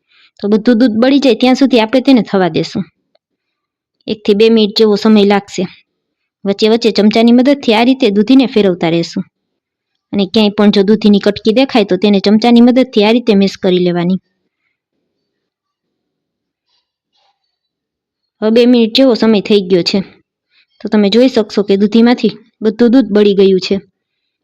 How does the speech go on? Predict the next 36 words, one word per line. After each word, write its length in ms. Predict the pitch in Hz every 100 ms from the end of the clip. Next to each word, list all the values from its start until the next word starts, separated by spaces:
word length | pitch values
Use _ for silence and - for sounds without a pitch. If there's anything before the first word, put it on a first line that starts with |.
| -
દૂધીને 280 | 214 220 208
આ 100 | 214
રીતે 180 | 220 214
સાઈડમાં 400 | 208 214 220 220
કરીએ 220 | 254 269
છીએ 180 | 254 214
તો 100 | 196
જરા 240 | 190 220 233
પણ 220 | 220 202
દૂધ 160 | 220 208
નીતળતું 500 | 220 220 208 208 208
નથી. 260 | 202 196 - _ _ _ _ _ _ _ _ _ _ _ _ _ _
તો 20 |
હવે 120 | 208 233
આપણે 200 | 254 269
તેમાં 260 | 285 269 -
ઘરની 300 | 226 269 208
મલાઈ 280 | 202 190 190
ઉમેરી 260 | 185 180
દેશું. 300 | 180 175 190 - _ _ _ -
અહીં 200 | 208 220
આપણે 220 | 214 196
માવા 260 | 202 226 220
કે 80 | 220
મિલ્ક 200 | 214 220
પાવડરનો 380 | 214 220 220 214 202
ઉપયોગ 360 | 208 - 214
કરતા 320 | - 214 - 208
નથી, 300 | 214 - 196 _ _ _ _ _ _
તો 40 | 208
ઘરમાં 320 | 208 208 226
રહેલી 340 | 226 220 220 196
દૂધની 280 | 220 220 226
મલાઈ 280 | 233 294 220
ઉમેરી 300 | 214 196 185
દેવાની. 340 | 185 175 185